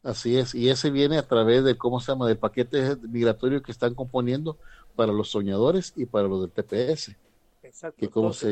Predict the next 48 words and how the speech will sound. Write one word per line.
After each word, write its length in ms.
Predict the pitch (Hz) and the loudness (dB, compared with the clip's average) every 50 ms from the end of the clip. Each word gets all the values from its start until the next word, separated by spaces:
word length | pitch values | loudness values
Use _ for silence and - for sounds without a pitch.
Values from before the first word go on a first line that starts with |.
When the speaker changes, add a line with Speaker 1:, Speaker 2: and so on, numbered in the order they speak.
| 104 - | -4 -4
Speaker 1:
se 100 | - 110 | -8 -12
dice? 0 | |
Este, 180 | 98 - - 107 | -8 -6 -6 -6
Speaker 2:
lo 60 | 104 | -2
Speaker 1:
que, 240 | - 123 104 98 95 | 0 0 0 0 -2
Speaker 2:
que 60 | 135 | -10
va, 100 | 127 135 | -12 -12
Speaker 1:
ujú. 280 | - 107 107 135 160 160 - | -10 -8 -8 -8 -8 -8 -10
Speaker 2:
lo 120 | 135 135 - | -12 -16 -16
que 120 | - 131 | -16 -14
va 100 | 127 139 | -14 -12
a 40 | - | -10
pasar 300 | - 165 - 202 202 202 | -10 -6 -4 -4 -4 -4
es 120 | 170 135 | -4 -10
que 120 | - - 143 | -12 -16 -16
dijo, 300 | 143 127 - 131 - - _ _ | -16 -16 -18 -20 -20 -20 _ _
y 160 | - 147 143 | -16 -14 -12
ahí 100 | 123 120 | -14 -14
está 200 | - _ - 165 | -14 _ -10 -8
bien 220 | 170 180 185 175 175 | -8 -8 -8 -10 -12
escrito 420 | 156 - - - 156 151 - 170 | -14 -18 -20 -20 -20 -16 -14 -12
en 60 | 151 | -12
la 80 | 147 143 | -10 -10
ley, 240 | 143 147 147 127 _ _ _ _ _ _ _ _ _ _ - | -10 -10 -12 -12 _ _ _ _ _ _ _ _ _ _ -16
que 80 | 151 | -14
dice: 240 | 147 127 131 131 - _ - | -14 -14 -14 -18 -20 _ -16
lo 160 | 127 131 147 | -14 -12 -12
único 260 | 165 165 190 202 190 | -10 -8 -6 -8 -6
que 120 | - - | -6 -4
va 80 | 160 160 | -4 -4
a 60 | 156 - | -4 -4
pasar 280 | 151 127 - 180 175 | -8 -8 -8 -6 -6
es, 80 | 170 151 | -8 -10
dice, 180 | 147 127 143 139 | -14 -18 -20 -20
que 100 | - 107 | -20 -20
aquellos 480 | _ _ - 175 190 190 185 156 - | _ _ -10 -8 -8 -6 -8 -10 -10
que 180 | _ _ - - | _ _ -20 -20
no 180 | 110 143 - - | -18 -16 -16 -14
salieron 680 | - - 185 165 151 160 165 160 151 151 156 156 151 _ _ _ _ _ _ _ _ _ | -12 -12 -12 -12 -10 -10 -10 -10 -10 -10 -14 -16 -20 _ _ _ _ _ _ _ _ _
del 200 | - 156 185 - | -14 -14 -14 -14
país 440 | _ - 160 143 131 147 170 165 - _ _ | _ -10 -10 -8 -8 -10 -14 -18 -20 _ _
con 200 | - 185 180 180 | -16 -16 -16 -12
parol 380 | - - 151 147 147 151 160 156 _ _ _ _ _ _ _ _ _ _ _ _ _ _ _ | -10 -8 -6 -6 -6 -8 -10 -12 _ _ _ _ _ _ _ _ _ _ _ _ _ _ _
nunca 400 | - 151 165 180 185 185 - 156 | -14 -10 -8 -8 -8 -6 -8 -10
entraron 420 | 139 127 127 - 156 151 151 147 135 | -10 -10 -12 -10 -8 -6 -6 -8 -10
legales 340 | 127 120 120 127 127 117 110 | -12 -14 -14 -14 -14 -16 -18
al 100 | 113 107 | -20 -20
país. 360 | _ - 123 151 190 196 165 | _ -16 -14 -14 -14 -16 -18